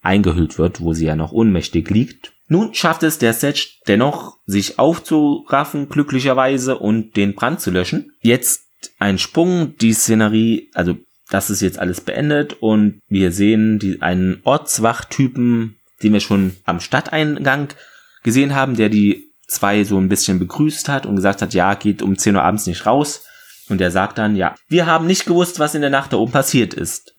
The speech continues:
Alle Beweise wurden durch das Feuer vernichtet“, sagt er dann zu Logan. Und die haben wohl schon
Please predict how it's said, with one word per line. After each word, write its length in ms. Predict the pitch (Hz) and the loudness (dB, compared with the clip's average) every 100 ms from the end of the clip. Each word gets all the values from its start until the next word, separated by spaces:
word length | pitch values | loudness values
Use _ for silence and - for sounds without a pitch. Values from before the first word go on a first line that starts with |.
| _ | _
Alle 220 | 95 113 | 0 2
Beweise 540 | 117 98 87 101 131 117 | 2 2 2 4 2 2
wurden 180 | 117 | 2
durch 140 | 104 101 | 2 0
das 180 | 113 - | -4 -2
Feuer 260 | 92 101 | 0 2
vernichtet“, 720 | 110 170 190 - 151 - - | 0 -2 -2 -4 -8 -10 -20
sagt 320 | _ - 82 - | _ -6 -6 -4
er 220 | 92 87 - - | -4 -4 -10 -8
dann 220 | 90 90 | -6 -4
zu 120 | 95 | -2
Logan. 340 | 87 92 131 | 0 0 0
Und 340 | - 101 107 - _ | -2 0 0 -2 _
die 140 | 127 139 | 0 2
haben 200 | 160 139 | 2 2
wohl 280 | 135 156 147 | 4 4 2
schon 500 | 135 143 147 135 | 2 2 2 -2